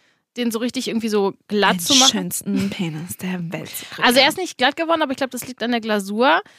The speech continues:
Speaker 1: Aber ich finde, die Form ist halt wirklich so, wie ich mir das vorgestellt hab.
Speaker 2: Ja.
Speaker 1: Es ist wie so ein Garderobenhaken.
Speaker 2: Ist wirklich so ein bisschen, äh, dachte ich mir auch gerade. Kannst du das
Speaker 1: Dritter,
Speaker 2: mal
Speaker 1: sechster,
Speaker 2: anhängen?
Speaker 1: äh, sechster haben wir das gemacht.
Speaker 2: Ja.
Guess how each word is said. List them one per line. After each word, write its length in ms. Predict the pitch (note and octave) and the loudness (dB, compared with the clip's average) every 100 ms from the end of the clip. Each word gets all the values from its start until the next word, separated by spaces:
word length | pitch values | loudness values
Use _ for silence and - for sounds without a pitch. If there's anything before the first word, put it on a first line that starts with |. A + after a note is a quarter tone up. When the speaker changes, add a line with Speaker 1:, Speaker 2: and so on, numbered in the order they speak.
| - - | -20 -4
Speaker 1:
Aber 160 | A#3 C4 | 0 0
ich 100 | - | 0
finde, 200 | C#4 B3+ | 0 0
die 100 | A3+ | -4
Form 380 | - C#4+ C#4+ C#4 | 0 4 4 2
ist 160 | B3+ | -2
halt 180 | A#3+ A3 | -4 -4
wirklich 280 | A#3 B3+ A3 | -6 -10 -8
so, 120 | B3 | -6
wie 80 | A#3 | -6
ich 120 | A3+ | -6
mir 80 | A#3+ | -8
das 180 | G#3 - | -8 -4
vorgestellt 640 | A#3+ A3 - - D3 E3 | 0 0 -2 -8 -8 -6
hab. 260 | G3 E3+ - _ _ _ _ _ _ | -8 -10 -12 _ _ _ _ _ _
Speaker 2:
Ja. 300 | G#3+ G#3 E3+ | 0 4 4
Speaker 1:
Es 100 | A#3+ | 2
ist 140 | - G4 | -2 0
wie 80 | |
so 100 | E4+ | 4
ein 160 | C#4+ B3 - - | 4 4 0 -2
Garderobenhaken. 1160 | B3 G#3+ F#3+ G#3+ D4 G#3+ D#3+ E3 E3 E3+ E3+ G#3+ | 2 2 2 2 2 2 0 -4 -4 -6 -6 -6
Speaker 2:
Ist 140 | - | -2
wirklich 200 | A3+ G#3 | -2 -2
so 80 | G#3 | -6
ein 40 | |
bisschen, 280 | G3 F#3+ E3+ - | -6 -6 -8 -8
äh, 120 | G#3+ - - F3+ _ | -8 -8 -12 -16 _
dachte 340 | F#3+ G3 G#3+ A3+ | -6 -2 -2 -2
ich 80 | |
mir 120 | A3+ E3 | -2 0
auch 120 | F#3 | -2
gerade. 260 | - F3 F#3 | -2 -4 -2
Kannst 220 | G#3+ - | -4 2
du 40 | |
das 100 | C#4+ | 4
Speaker 1:
Dritter, 100 | A4+ G#4+ | 6 4
Speaker 2:
mal 80 | - | 4
Speaker 1:
sechster, 340 | F4+ G3 A#3+ | 2 2 2
Speaker 2:
anhängen? 180 | F#3+ G3 | 2 -2
Speaker 1:
äh, 160 | - A#3 | 0 2
sechster 500 | C4 E4 A#3 F#3 F3+ _ - C4 | 2 0 -2 -2 -4 _ -8 0
haben 120 | C4 | 0
wir 60 | A3 | 0
das 140 | A3+ | -2
gemacht. 400 | - G#3+ F#3 - A3+ | -2 0 0 -4 -10
Speaker 2:
Ja. 340 | G#3 G3 | -8 -8